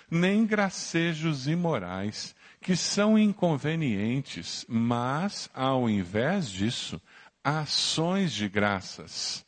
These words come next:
porque vocês podem estar certos disso.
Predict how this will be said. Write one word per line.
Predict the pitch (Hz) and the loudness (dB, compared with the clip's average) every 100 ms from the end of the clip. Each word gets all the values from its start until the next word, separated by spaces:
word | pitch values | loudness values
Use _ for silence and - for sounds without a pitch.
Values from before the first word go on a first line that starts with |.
| _ _ - - _ | _ _ -20 -20 _
porque | 135 127 - 131 117 | 2 2 -4 -2 -2
vocês | 101 104 98 - 160 180 208 - | 0 -2 -2 -6 -4 -4 -4 -8
podem | - 151 151 156 156 151 | -4 0 0 -2 -4 -4
estar | 135 - - 117 | -4 -8 -4 -4
certos | 98 - - 123 151 - 170 117 | -4 -10 -2 0 0 -2 -6 -6
disso. | 90 120 - - - | -4 -4 -4 -4 -6